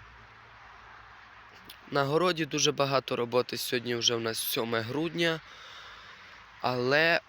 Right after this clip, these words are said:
о, в мене ще не посаджена вся цибуля. Обов'язково досажу. Ну і все, а в слідущому відео,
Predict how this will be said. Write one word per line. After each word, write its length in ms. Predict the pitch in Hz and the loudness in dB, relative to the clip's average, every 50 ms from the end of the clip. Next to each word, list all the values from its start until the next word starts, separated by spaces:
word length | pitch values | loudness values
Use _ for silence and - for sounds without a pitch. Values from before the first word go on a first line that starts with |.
| - - | -8 -4
о, 420 | - 139 131 131 127 127 127 127 | -2 0 0 0 0 0 0 -2
в 260 | 127 123 - - - - | -4 -4 -6 -6 -6 -4
мене 220 | 139 135 131 135 135 | -2 0 2 2 4
ще 180 | 131 - 127 | 4 4 4
не 80 | 123 127 | 2 0
посаджена 540 | - - 131 - - 131 131 127 131 127 127 | -2 -2 -2 0 2 2 2 2 2 0 0
вся 240 | 117 - - 135 127 | 0 0 0 0 0
цибуля. 600 | - - - 139 123 120 127 127 120 117 120 131 - - - - - - - - | -2 -2 -4 -4 -4 -2 -2 0 0 -2 -2 -4 -10 -18 -20 -20 -20 -20 -16 -12
Обов'язково 640 | 113 117 131 120 117 120 - - - 127 120 120 | -8 -6 -4 -4 -4 -4 -4 -2 -2 0 0 0
досажу. 680 | 117 110 127 - - - 131 131 - 180 190 208 214 190 - - - - - - - - - - - - - - - - - - - - - - - - - - - - - - - - - - - - - - - - - - | -2 -2 -4 -8 -6 -6 -4 -2 -2 -2 -2 -2 -2 -4 -6 -12 -20 -20 -20 -20 -20 -20 -20 -20 -20 -20 -20 -20 -20 -20 -20 -20 -20 -20 -20 -20 -20 -20 -20 -20 -20 -20 -20 -20 -20 -20 -20 -20 -20 -20 -20 -20 -20 -20 -14 -10
Ну 180 | 185 202 208 202 | -6 -2 0 0
і 80 | 180 | 0
все, 260 | 170 - - - - | 0 0 0 2 4
а 140 | 147 135 131 | 6 6 6
в 60 | 135 | 4
слідущому 600 | 135 - - 202 175 190 180 - - 170 170 175 170 | 4 2 2 2 4 4 4 4 4 4 2 0 0
відео, 760 | 151 175 196 202 160 190 190 185 185 185 185 180 180 180 | 2 2 2 4 4 4 6 6 6 8 6 6 4 2